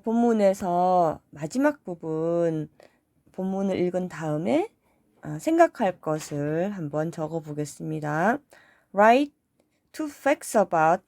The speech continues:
Penny 에프씨. 페니 에프씨의 두 가지 사실을 적으세요. 이렇게 되어 있죠. 자, 여러분 생각에는 두 가지 사실이 뭐라고 생각하십니까? 음, 여기 본문 중에 잘 나와 있어요.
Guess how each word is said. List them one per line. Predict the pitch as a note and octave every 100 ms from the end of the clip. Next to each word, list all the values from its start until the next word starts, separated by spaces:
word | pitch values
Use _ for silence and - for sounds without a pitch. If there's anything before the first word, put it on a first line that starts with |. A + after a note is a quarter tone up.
| _ _ _ _
Penny | _ B3 A#3 A3+ A3+ - _ _ _ _ -
에프씨. | F3+ F3 - - F3 C#3 - _ _ _ _
페니 | D#4 D#4 D#4+ - F#3+
에프씨의 | G3 - - G3 F#3 E3+ F3+ F3 D3 C#3+ _ _ -
두 | G3+
가지 | C#4+ C#4+ C#4 G#3
사실을 | - A3 F#3+ - F#3 E3 F3 F3+ D#3 -
적으세요. | F3+ E3+ F#3 F3+ F3 D3+ -
이렇게 | G3+ G3+ E3
되어 | D3+ C#3+
있죠. | C#3 - F3 C#3 - _ - - - -
자, | - F3
여러분 | E3 F3+ F#3+ F#3+
생각에는 | F#3+ F#3+ E3+ E3 D#3+ D3+ D3+ D3 D3+ D3+ D3+ D3
두 | -
가지 | G3 G3 G3
사실이 | G3 E3 - D3+ D3 D3 D3
뭐라고 | C#3+ D3 E3+ F#3 D#3+
생각하십니까? | D#3+ D#3+ D3+ D#3 C#3+ D3+ C#3+ - C#3+ C#3+ D#3 F#3+ A#3 C4 _ _ _ _ _ _ _ F3+
음, | E3+ D#3+ D#3+ D#3
여기 | E3 E3+
본문 | - G3+ B3 C#4
중에 | A#3+ G3 E3 D#3 D#3+ D#3+ D3 C#3+
잘 | E3+ E3 D3+
나와 | C3+ D#3 F3+
있어요. | D#3+ - C#3 C3 B2+